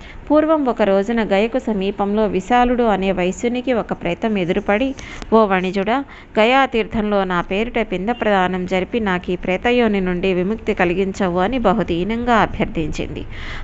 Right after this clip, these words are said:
అంతేకాక అందుకు ఫలితంగా ఆ వ్యాపారికి స్వర్గం ప్రాప్తిస్తుందని నొక్కి వక్కాణించింది. సహజంగానే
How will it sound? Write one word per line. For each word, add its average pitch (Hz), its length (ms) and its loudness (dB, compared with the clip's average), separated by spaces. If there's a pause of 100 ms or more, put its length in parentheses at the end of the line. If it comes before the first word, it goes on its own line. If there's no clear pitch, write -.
అంతేకాక 233 640 2
అందుకు 196 360 0
ఫలితంగా 226 560 2
ఆ 190 160 4
వ్యాపారికి 180 680 0
స్వర్గం 208 460 -2
ప్రాప్తిస్తుందని 196 840 -2
నొక్కి 190 340 -2
వక్కాణించింది. 170 960 -2 (640)
సహజంగానే 240 920 2